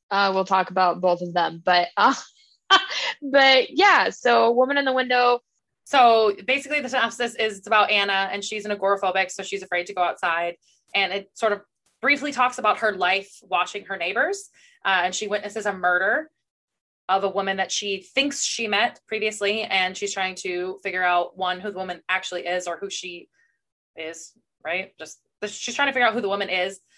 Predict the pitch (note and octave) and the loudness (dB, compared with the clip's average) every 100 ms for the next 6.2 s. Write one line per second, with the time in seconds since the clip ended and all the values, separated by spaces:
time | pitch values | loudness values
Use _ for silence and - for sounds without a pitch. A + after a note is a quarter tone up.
0 | _ - F3 E3 A#3+ G#3+ G3 F#3 F#3 F#3 | _ -4 -2 -2 -4 -4 -4 -4 0 0
1 | F3+ - F3 E3+ - G3 F#3 F3+ F#3 F3 | 0 -2 -8 -6 -2 -2 -2 -6 -8 -10
2 | F3 E3+ E3 - E3+ D3+ D3+ - - - | -8 -6 -8 -8 -10 -10 -12 -10 -10 -10
3 | F3 - D#3 D3+ F3 G3 F#3+ F#3 F3+ G#3+ | -12 -8 -10 -8 -6 -2 -2 -4 -10 -2
4 | A#3+ A#3+ A#3+ G#3+ G#3+ - _ _ - F#3 | 0 0 2 2 2 -2 _ _ -10 -8
5 | F#3 G3+ F#3 F3+ F3 - F3 - G3 F3+ | -6 -4 -6 -2 -4 0 0 0 0 0
6 | F3+ | 0